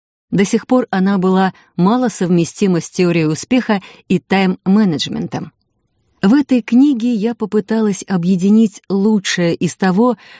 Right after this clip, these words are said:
что есть в позитивной психологии и тайм-менеджменте, чтобы дать занятым людям инструмент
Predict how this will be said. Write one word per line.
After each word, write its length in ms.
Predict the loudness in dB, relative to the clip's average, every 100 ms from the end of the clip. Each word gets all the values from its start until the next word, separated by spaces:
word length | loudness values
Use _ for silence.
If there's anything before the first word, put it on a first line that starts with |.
| -12
что 260 | -6 0
есть 420 | 2 2 0 -2
в 40 | -8
позитивной 600 | -2 0 0 0 0 -2
психологии 800 | -4 -6 -2 0 2 0 -2 -6 _ _ -4
и 100 | -4
тайм-менеджменте, 1200 | -2 2 2 2 0 -4 -6 -8 -8 -8 -12 -12 _ _ _
чтобы 320 | -10 -2 0 2
дать 300 | 0 -2 -8
занятым 580 | -8 -2 0 0 -2 0
людям 360 | 2 2 0 -2
инструмент 720 | -2 -2 -2 0 2 2 0